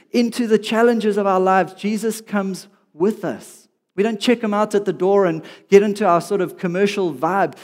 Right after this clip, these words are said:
get into our corporate feel. No, no, we bring Jesus into our corporate world. We bring Jesus into every space we're in.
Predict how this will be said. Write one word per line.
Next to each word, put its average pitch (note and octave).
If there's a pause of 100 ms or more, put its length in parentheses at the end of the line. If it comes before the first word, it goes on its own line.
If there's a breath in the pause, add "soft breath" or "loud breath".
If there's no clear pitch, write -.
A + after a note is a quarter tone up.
(160 loud breath)
get F#3+
into G#3
our F#3
corporate A3
feel. F3+ (680 soft breath)
No, G#3+
no, G#3
we G3
bring G3+
Jesus G3
into G#3
our F#3
corporate F#3+
world. E3+
We D#3
bring F3
Jesus F#3+
into F3+
every F#3+
space F#3
we're E3+
in. D#3+